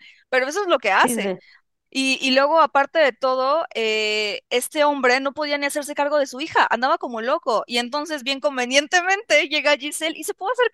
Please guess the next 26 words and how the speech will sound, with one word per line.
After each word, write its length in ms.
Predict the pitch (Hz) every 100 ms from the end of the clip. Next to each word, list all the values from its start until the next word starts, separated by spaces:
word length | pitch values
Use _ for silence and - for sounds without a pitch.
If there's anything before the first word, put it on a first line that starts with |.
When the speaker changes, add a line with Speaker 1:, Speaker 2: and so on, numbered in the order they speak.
| 440
Speaker 2:
A 80 | 466
Speaker 1:
cargo 100 | 453
de 80 | 415
su 140 | 427
hija 160 | 226 214
Speaker 2:
maternar. 40 |
Speaker 1:
pequeña. 340 | - - - 508 508 508 - - - -
O 60 | 339
sea, 120 | 392
llega 200 | 359 370
a 20 |
Speaker 2:
Claro. 200 | 302 233
Speaker 1:
maternar, 800 | 175 330 320 320 330 359 415 320 - _
porque 200 | 277 269
aparte, 440 | 277 294 311 - 202
Giselle 460 | 233 - 262 269
es 100 | 285
todo 200 | 247 226
amor, 460 | 233 247 262 254 254
es 60 | 254
toda 180 | 240 233
ingenuidad, 840 | 233 208 214 208 240 240 240 240
es 140 | 226 -
cariñosa, 1120 | 226 214 208 226 240 247 240 262 247 240 240
¿no? 220 | 226 254
Es, 160 | 254